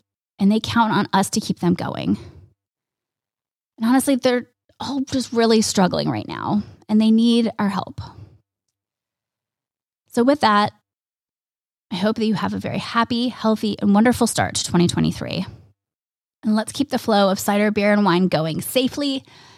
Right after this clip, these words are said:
and legally as we go through the year. And that's a wrap. Thank you to Tony Stuck for the awesome intro, outro music,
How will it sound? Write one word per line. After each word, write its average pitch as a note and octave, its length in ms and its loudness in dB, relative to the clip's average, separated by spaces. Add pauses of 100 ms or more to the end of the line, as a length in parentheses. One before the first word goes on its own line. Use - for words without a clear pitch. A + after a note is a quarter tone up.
(420)
and C4 180 4
legally F#3+ 580 2 (920)
as F#3 140 -4
we E3+ 60 -2
go E3+ 120 2
through F#3 180 -2
the D#3+ 60 -4
year. - 180 -8 (4000)
And G#3+ 100 -2
that's G#3+ 180 0
a C4 40 0
wrap. F#4+ 300 2 (960)
Thank B3+ 220 2
you - 80 0
to - 80 0
Tony G#3+ 280 2
Stuck - 340 -6
for G3+ 120 -6
the G3 120 -2 (160)
awesome A#3+ 420 0
intro, F#3 440 2
outro - 300 0
music, - 480 -6